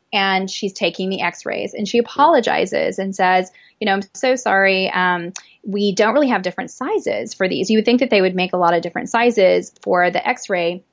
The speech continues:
bites that you use." And I laughed to her and I said, "Yes, but we'll have to wait until a woman invents them,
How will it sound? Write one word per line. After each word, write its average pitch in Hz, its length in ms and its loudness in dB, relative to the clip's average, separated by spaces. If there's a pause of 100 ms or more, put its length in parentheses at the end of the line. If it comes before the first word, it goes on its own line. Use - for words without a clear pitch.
(580)
bites 180 400 -2
that 156 100 -4
you 185 160 -4
use." 170 380 -4 (300)
And 220 140 0
I 208 120 2
laughed 208 280 2
to 226 100 -4
her 208 120 -4
and 190 100 -2
I 190 80 -4
said, 196 280 -2 (220)
"Yes, 220 380 0
but 208 100 -2
we'll 214 100 -4
have 247 220 0
to 247 100 -4
wait 208 300 2
until 196 280 -6
a 190 100 0
woman 202 400 0
invents 233 440 0
them, 175 260 2